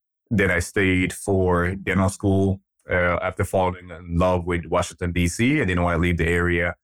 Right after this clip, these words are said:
And after dental school, uh, I then proceeded to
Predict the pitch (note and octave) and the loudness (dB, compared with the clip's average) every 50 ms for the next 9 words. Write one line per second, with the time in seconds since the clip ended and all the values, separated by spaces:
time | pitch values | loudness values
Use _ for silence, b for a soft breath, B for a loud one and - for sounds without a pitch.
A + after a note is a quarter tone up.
0 | _ _ _ - - F2+ F2+ F2+ F2 F2 F2 E2+ E2+ E2+ D#2+ - F#2+ G2 G2 - | _ _ _ -4 -2 0 0 0 0 -2 -2 -2 -4 -6 -6 -8 -6 -6 -4 -2
1 | G#2 F#2 F2+ G#2 A2+ A#2+ A#2 - - C3 C3 C3 C3+ C#3 D3 D3 - _ _ - | -2 -2 0 0 0 0 -2 -2 -4 -2 0 2 2 2 0 -2 -4 _ _ -4
2 | G#2+ G2 F#2+ F#2 F2+ E2 F2 F2+ F#2 F#2 G2 G2 G2 G2 - _ - G#2+ F#2+ - | -2 0 0 0 0 0 0 -2 -2 -2 -4 -4 -4 -6 -8 _ -4 -2 -2 0
3 | - G#2+ G#2 G2+ G2 F#2+ F#2 F2+ - - G2 F#2 F2+ F2+ F2 E2 | 0 0 2 2 2 2 0 -2 -4 -4 -2 0 0 0 0 -2